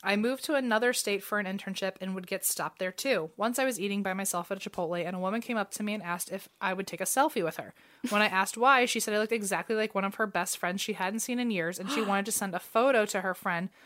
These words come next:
Speaker 1: so that she could see for herself.
Speaker 2: What?
Speaker 1: She only knew it really wasn't, uh, her best friend, again, because of the septum ring.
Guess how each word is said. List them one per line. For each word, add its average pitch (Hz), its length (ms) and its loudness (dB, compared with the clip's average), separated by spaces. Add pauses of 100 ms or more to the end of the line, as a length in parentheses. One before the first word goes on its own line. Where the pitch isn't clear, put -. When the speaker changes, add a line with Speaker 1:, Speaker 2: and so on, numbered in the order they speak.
(120)
Speaker 1:
so - 140 -2
that 214 180 6
she - 180 -4
could 202 200 -2
see 208 160 0
for 202 140 -4
herself. 247 240 6 (200)
Speaker 2:
What? 605 460 6 (120)
Speaker 1:
She - 160 0
only 233 220 4
knew 214 300 6
it 202 240 2
really 190 200 2
wasn't, 170 360 0 (260)
uh, 175 180 2
her 180 160 -2
best 170 260 0
friend, 254 360 6
again, 185 300 -2
because 180 240 -4
of 180 60 -14
the 196 60 -6
septum 190 400 -2
ring. 131 200 -14